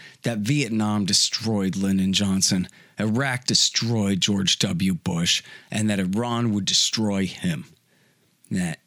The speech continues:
we don't want a war with Iran, and I'm speaking for the American people. We don't want a war with Iran, and he knows that. And it would be, and everyone would know it was his fault.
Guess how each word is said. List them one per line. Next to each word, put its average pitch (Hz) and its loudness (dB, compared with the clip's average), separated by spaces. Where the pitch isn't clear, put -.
we 131 2
don't 117 -2
want 101 0
a 101 -4
war 92 0
with 98 2
Iran, 92 0
and 98 0
I'm 113 0
speaking 107 0
for 107 -2
the 104 2
American 95 0
people. 87 0
We 98 0
don't 95 2
want 90 -2
a - -6
war 82 -2
with 85 -2
Iran, 82 -2
and 87 -4
he 117 0
knows 85 2
that. 80 -2
And 87 0
it 120 -2
would 101 0
be, 92 0
and 135 2
everyone 147 2
would 147 2
know 151 2
it 147 -2
was 156 2
his 160 2
fault. - -6